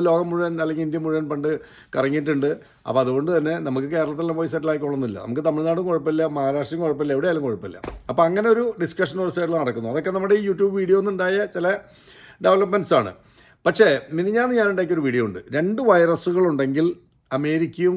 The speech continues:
ട്രംപ് എല്ലാം ഒന്നും അല്ലാതെയാവും എന്ന് പറഞ്ഞുകൊണ്ട്. അതിൽ ഒന്നൊരു വൈറസ്, ബയോളജിക്കൽ വൈറസ്, കൊറോണ പോലെ ചൈനയും, നമ്മൾ ഇന്ത്യൻസ് ഉണ്ടാക്കാൻ പോകുന്ന വൈറസ് ഒരു പക്ഷേ ഇൻ്റർനെറ്റിനെ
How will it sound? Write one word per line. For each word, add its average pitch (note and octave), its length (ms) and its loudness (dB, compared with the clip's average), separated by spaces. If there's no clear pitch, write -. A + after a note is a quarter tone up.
ട്രംപ് C3+ 300 -2
എല്ലാം C#3 220 -2
ഒന്നും C#3+ 260 -6
അല്ലാതെയാവും A2 380 -4
എന്ന് G2 100 -12
പറഞ്ഞുകൊണ്ട്. F2 320 -14
അതിൽ A#2+ 160 -2
ഒന്നൊരു E3+ 260 2
വൈറസ്, G3+ 420 2
ബയോളജിക്കൽ F#3+ 640 4
വൈറസ്, F3+ 420 2
കൊറോണ D#3 280 0
പോലെ E3+ 220 2
ചൈനയും, B2+ 500 0
നമ്മൾ D3+ 280 2
ഇന്ത്യൻസ് F#3 500 0
ഉണ്ടാക്കാൻ E3+ 360 0
പോകുന്ന D#3+ 240 -2
വൈറസ് C#3 320 -2
ഒരു C3+ 120 -4
പക്ഷേ D3 220 -6
ഇൻ്റർനെറ്റിനെ D3 480 -4